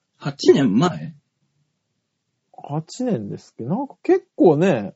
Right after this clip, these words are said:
Speaker 2: あれやってますね、よく考えたらね。
Speaker 1: うん。
Speaker 2: 誰も正確な、<laughs> これ、あの、局長たちは知ってんですかね？正確な日、
Speaker 1: どうなの？
Speaker 2: 日付を。
Speaker 1: ただね、四百四十何回はやってるはず。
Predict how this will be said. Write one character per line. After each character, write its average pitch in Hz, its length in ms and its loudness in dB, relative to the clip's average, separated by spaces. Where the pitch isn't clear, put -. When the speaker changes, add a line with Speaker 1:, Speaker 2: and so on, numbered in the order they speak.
Speaker 2:
あ 156 180 -2
れ 151 120 0
や 147 120 2
っ 151 100 -6
て 170 100 0
ま 165 140 0
す 160 100 -12
ね、 107 140 -8
よ 113 140 -4
く - 80 -20
考 104 280 -8
え 98 60 -8
た 98 100 -6
ら 101 80 -8
ね。 113 320 -6
Speaker 1:
う 170 60 2
ん。 120 460 0
Speaker 2:
誰 147 320 2
も 214 160 0
正 202 260 10
確 190 240 6
な、 175 80 8
<laughs> 151 300 6
こ 277 120 4
れ、 254 120 12
あ 185 180 10
の、 160 80 8
局 185 240 4
長 339 160 10
た 190 140 8
ち - 80 0
は 113 60 2
知 - 140 -2
っ - 40 0
て 175 160 2
ん 131 60 2
で 98 80 -4
す - 60 -14
か 104 100 -8
ね？ 110 180 -8
正 175 220 6
確 156 240 6
な 139 80 6
日、 135 160 0
Speaker 1:
ど 131 60 4
う - 20 2
な - 100 -8
の？ 139 40 -14
Speaker 2:
日 143 160 2
付 127 320 2
を。 101 260 -2
Speaker 1:
た 320 80 0
だ 233 100 0
ね、 156 160 4
四 359 280 4
百 175 260 2
四 190 240 6
十 139 80 0
何 131 180 2
回 147 120 0
は 104 120 0
や 92 60 -4
っ - 40 -14
て - 80 -4
る 92 80 -2
は 87 60 -6
ず。 85 220 -6